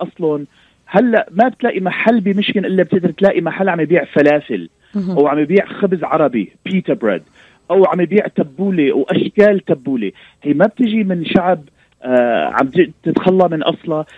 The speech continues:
Speaker 1: هي بتجي من شعب بدها تتبرع من، من الثقافة تبعيتها، من ال-،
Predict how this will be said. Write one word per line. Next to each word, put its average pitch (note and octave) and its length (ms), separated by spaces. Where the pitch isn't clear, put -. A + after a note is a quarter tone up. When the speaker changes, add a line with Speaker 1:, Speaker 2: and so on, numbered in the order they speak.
Speaker 1:
هي C#3 100
بتجي G#3 340
من E3+ 140
شعب G3 400
بدها D#3 220
تتبرع G3 720
من، D3+ 300
من D3+ 200
الثقافة G3 580
تبعيتها، C#3+ 540
من B2+ 180
ال-، A#2+ 220